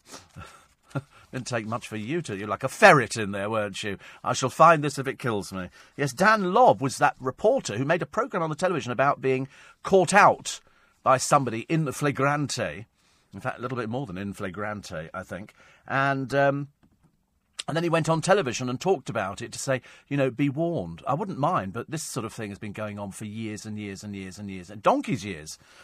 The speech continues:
where people pretend to be somebody, the other end of the line,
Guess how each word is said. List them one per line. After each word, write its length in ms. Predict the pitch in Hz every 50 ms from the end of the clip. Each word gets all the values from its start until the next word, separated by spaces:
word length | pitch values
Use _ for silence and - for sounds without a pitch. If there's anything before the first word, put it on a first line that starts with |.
| - -
where 120 | - 151
people 300 | 147 - 185 202 - 180
pretend 760 | 165 - 165 151 - - 175 190 214 214 208 185 165 151 139 -
to 60 | 131
be 120 | 127 120
somebody, 580 | - - 135 120 107 95 90 82 80 76 95 - _ _ _ _ - _ _
the 140 | - 123 147
other 240 | 165 165 160 151 143
end 320 | 143 139 139 135 127 110
of 100 | 127 110
the 80 | 110 131
line, 560 | 131 147 160 156 101 92 87 82 80 80 87